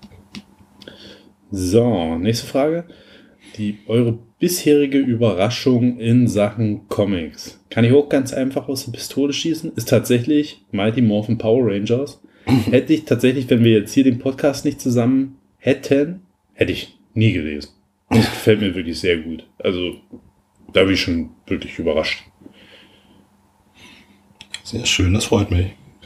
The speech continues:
Speaker 2: <laughs> Ähm, boah, ich war, also ich hab da wirklich, ich hab da schon lange drüber nachgedacht, aber ich wüsste jetzt so nichts, was mich so zuletzt so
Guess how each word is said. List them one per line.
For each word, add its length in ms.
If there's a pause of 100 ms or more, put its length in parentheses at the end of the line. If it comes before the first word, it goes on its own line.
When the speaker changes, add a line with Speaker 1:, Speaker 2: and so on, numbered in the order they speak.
(500)
Speaker 2:
<laughs> 100 (720)
Ähm, 460 (920)
boah, 300 (320)
ich 200
war, 140
also 240
ich 120
hab 80
da 160 (140)
wirklich, 280
ich 60
hab 80
da 340 (160)
schon 220
lange 160
drüber 160
nachgedacht, 300
aber 100
ich 120
wüsste 280
jetzt 180
so 240 (2750)
nichts, 240
was 140
mich 100
so 120
zuletzt 500
so 180